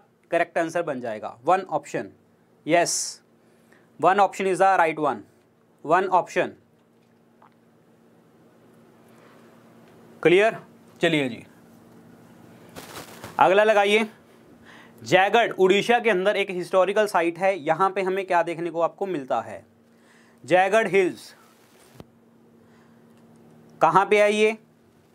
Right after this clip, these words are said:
कहाँ पे है? उड़ीसा के अंदर है। तो बताइए यहाँ पे हमें क्या मिलता है, सबसे ज़्यादा क्या चीज़ मिलती है?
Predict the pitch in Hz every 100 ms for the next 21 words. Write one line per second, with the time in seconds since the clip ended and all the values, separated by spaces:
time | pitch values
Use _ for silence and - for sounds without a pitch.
0 | _ _ _ _ _ _ _ _ _ _
1 | - _ - - - - - 160 185 202
2 | 220 185 180 190 196 185 185 170 147 135
3 | 95 _ - 151 170 190 214 202 196 196
4 | 196 202 202 196 180 175 156 202 208 220
5 | 208 190 196 185 180 175 170 151 143 127